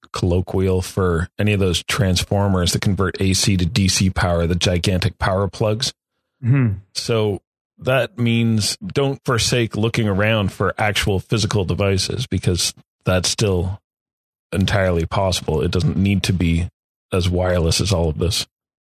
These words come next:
Speaker 2: Yeah, and, and there's a whole bunch of other products that people give to intercept Wi-Fi and stuff like that. So, in fact, you know, def con and Black Hat are these conferences that go on, like, right next to each other out in Vegas.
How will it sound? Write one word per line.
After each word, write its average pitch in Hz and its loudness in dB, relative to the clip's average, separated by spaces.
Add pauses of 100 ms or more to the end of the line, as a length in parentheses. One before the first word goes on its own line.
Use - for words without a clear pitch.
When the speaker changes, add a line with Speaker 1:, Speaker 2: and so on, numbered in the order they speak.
(320)
Speaker 2:
Yeah, 123 -2 (100)
and, 135 0
and 143 -2
there's 135 0
a 127 -2
whole 127 0
bunch 123 -2
of 117 0
other 107 0
products 117 -4
that 123 -4
people 120 -2 (280)
give 117 -2
to 107 0
intercept 110 0
Wi-Fi 107 0
and 104 0
stuff - -4
like 113 -4
that. 120 -2 (420)
So, 123 -2 (180)
in 135 0
fact, 135 -4 (380)
you 123 0
know, 107 0 (400)
def 147 -2
con 127 0
and 104 2
Black 113 -2
Hat 104 -2 (100)
are 113 0
these 113 -4
conferences 123 0
that 104 -2
go 104 -2
on, 101 0
like, 101 -2
right 117 0
next 120 -2
to 123 -2
each 117 -2
other 110 0
out 104 0
in 101 2
Vegas. 101 0